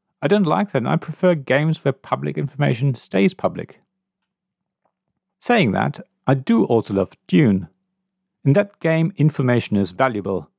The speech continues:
It's no surprise that the rules state that only one faction can take notes.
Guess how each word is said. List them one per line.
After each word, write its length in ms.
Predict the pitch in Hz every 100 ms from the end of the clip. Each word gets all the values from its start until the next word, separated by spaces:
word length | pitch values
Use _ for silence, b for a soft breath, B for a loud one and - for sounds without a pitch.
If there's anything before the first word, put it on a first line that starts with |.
| _ _ _ _ -
It's 260 | 147 -
no 160 | 151 170
surprise 560 | 180 180 - 190 185 -
that 80 |
the 80 | 120
rules 260 | 120 156 -
state 300 | - 151 147
that 160 | -
only 220 | 160 143 139
one 320 | 113 160 160
faction 460 | - 139 - -
can 200 | 127 127
take 300 | 110 113 113
notes. 480 | 175 - - - -